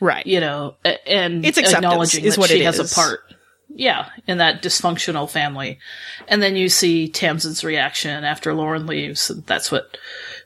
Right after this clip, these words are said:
Speaker 2: made me kinda go, "Oh."
Speaker 1: Right,
Speaker 2: Even
Speaker 1: because
Speaker 2: after
Speaker 1: yeah, a-, after
Speaker 2: Yeah.
Speaker 1: last episode where she basically, no, it wasn't that last episode, it was the first episode, five oh one, where she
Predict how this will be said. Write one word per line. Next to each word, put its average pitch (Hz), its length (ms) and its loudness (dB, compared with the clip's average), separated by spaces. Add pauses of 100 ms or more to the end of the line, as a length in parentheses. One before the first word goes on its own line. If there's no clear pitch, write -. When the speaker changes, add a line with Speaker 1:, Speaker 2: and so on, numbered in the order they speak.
Speaker 2:
made 151 260 4
me 147 320 -2 (440)
kinda 165 220 -2
go, - 240 -2
"Oh." 185 520 0 (880)
Speaker 1:
Right, 185 180 0
Speaker 2:
Even 190 180 4
Speaker 1:
because 147 240 4
Speaker 2:
after 139 220 -2 (680)
Speaker 1:
yeah, - 180 2 (240)
a-, - 40 -2
after 202 220 4
Speaker 2:
Yeah. - 20 4
Speaker 1:
last 160 300 2
episode 165 360 0
where 151 140 0
she 147 300 -8 (340)
basically, 175 560 0 (260)
no, 190 120 2
it 117 60 0
wasn't 180 220 0
that - 140 -6
last - 240 -4
episode, 175 340 0
it - 40 -6
was - 100 -6
the 214 80 0
first 254 200 2
episode, 160 440 -4 (560)
five 185 220 0
oh 175 100 4
one, 165 260 0
where 151 120 -2
she 151 320 -6